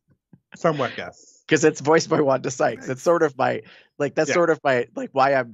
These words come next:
Speaker 2: I'm not picking on you. I'm just like,
Speaker 1: Yeah, but yeah.
Speaker 2: there seems
Speaker 1: And
Speaker 2: to be some tropism.
Speaker 1: And, and, and she had, she actually was one of, like, again,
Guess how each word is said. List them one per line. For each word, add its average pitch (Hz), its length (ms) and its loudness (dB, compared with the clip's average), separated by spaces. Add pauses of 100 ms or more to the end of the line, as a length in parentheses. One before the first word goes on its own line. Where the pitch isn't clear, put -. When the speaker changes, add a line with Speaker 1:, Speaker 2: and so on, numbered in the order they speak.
Speaker 2:
I'm 143 100 -4
not 175 160 -2 (180)
picking 170 240 -6
on 131 120 -2
you. 139 220 2
I'm 120 80 0
just 127 240 -8
like, 120 300 -2 (240)
Speaker 1:
Yeah, 165 240 0 (100)
but 156 140 0
yeah. 123 220 -2 (240)
Speaker 2:
there 151 120 -6
seems 151 320 2
Speaker 1:
And 147 80 -12
Speaker 2:
to - 140 -18
be 143 220 -6
some 120 440 -8
tropism. 90 1300 -12
Speaker 1:
And, 190 400 2
and, 190 320 -2
and 185 420 -8
she 196 220 -6
had, 190 480 2 (180)
she 180 260 -8
actually 147 380 -6
was 151 140 -8
one 139 180 -6
of, 135 140 -10
like, 135 160 0
again, 147 480 0